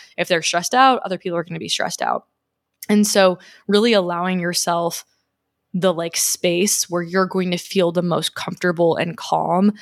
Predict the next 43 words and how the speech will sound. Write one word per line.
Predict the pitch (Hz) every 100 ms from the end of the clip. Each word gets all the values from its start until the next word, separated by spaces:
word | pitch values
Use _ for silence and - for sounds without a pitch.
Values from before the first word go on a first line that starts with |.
| - -
and | 185 180
doing | 190 175 180 170
those | 170 170 -
things, | - 165 160 -
doing, | - 226 269
like, | 233 202
whatever | 175 175 185 175 170 _ _ _
you | 180
can | - - 185 175 175
to, | 190
like, | 165 151 - _ _ - - _ _ _ _ -
ease | 196 190
any | - 180 175
of | -
those | 101 180
nerves. | 170 - 208 - -
Another | 208 208 196 196 202
thing, | 196 190 208
like, | 190 - 185
being | 202 208 226
at | -
my | 180 170
house | - 170 190
allowed | - 190 170
me | 180
to | 175
have, | 170
like, | 175 185
the | 226
breakfast | 294 294 226
I | 190
wanted, | 175 165 175
the | 240
lunch | 269 277 -
that | 196
I, | 180 175 -
like, | - 175
knew | 180 170
I |
was | 170
gonna | 165
have. | 170 165 170
I, | - 175 175 180